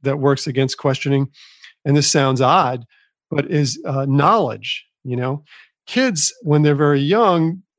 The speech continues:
aren't weighed down by a lot of knowledge. And so they're, you know, they're asking questions all over the place. But as we start to know more, we, we start to feel like, "Okay, we've kind of, we're starting to figure all this stuff out."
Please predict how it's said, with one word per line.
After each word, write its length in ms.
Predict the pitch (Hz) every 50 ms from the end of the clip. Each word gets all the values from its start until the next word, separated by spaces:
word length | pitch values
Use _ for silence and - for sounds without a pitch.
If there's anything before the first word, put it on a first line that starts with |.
| _ -
aren't 320 | 160 151 170 170 160 156 -
weighed 500 | 127 123 139 151 160 170 170 156 135 131
down 460 | 147 156 165 165 160 143 131 127 135
by 140 | 127 131 127
a 60 | 127
lot 220 | 127 127 131 127
of 80 | 120 110
knowledge. 540 | 131 135 147 170 160 139 123 123 120 131 - _ - - _ _ _ _ _ _ _ _ -
And 120 | 151 143
so 160 | - 175 160
they're, 300 | 156 175 190 190 170 143 131
you 100 | 160 226
know, 180 | 202 127 113 120
they're 200 | 135 180 202 175
asking 320 | 147 135 - - 135 127
questions 580 | 113 - 151 143 139 - 139 131 127 117 - - - -
all 200 | - 135 135 156
over 200 | 196 208 175 135
the 80 | 113 113
place. 340 | - 135 - 131 123 - - _ _ _ _ _ _ _ _ _ _ _
But 400 | - 131 120 160 156 156 160 - - _
as 340 | - 175 170 190 208 196 175
we 100 | 180 185
start 320 | 170 - - 175 160 147 -
to 120 | 143 135
know 280 | 135 143 160 180 202 196
more, 540 | 180 151 135 123 117 113 113 120 131 123 _ _ _ _ _ _ _ _ _ _ _ _ -
we, 540 | - 139 139 147 147 147 147 147 143 143 147
we 180 | - 180 160 160
start 300 | - - 180 165 160 160
to 80 | 160 135
feel 260 | - - 175 165 151
like, 240 | 151 143 135 131 131 _ _ _ _ _ _ - -
"Okay, 360 | - 185 - - 151 143 139
we've 200 | 143 151 147 147
kind 220 | - - 160 160 151
of, 160 | 139 131 127 117 _ _
we're 160 | - 175 170 143
starting 300 | - - 180 165 160 139
to 60 | 143
figure 420 | 135 - - 185 160 147 147 147 147
all 160 | 143 139 135
this 180 | 131 135 127
stuff 320 | - - - 143 131 - -
out." 340 | 147 143 135 117 107 -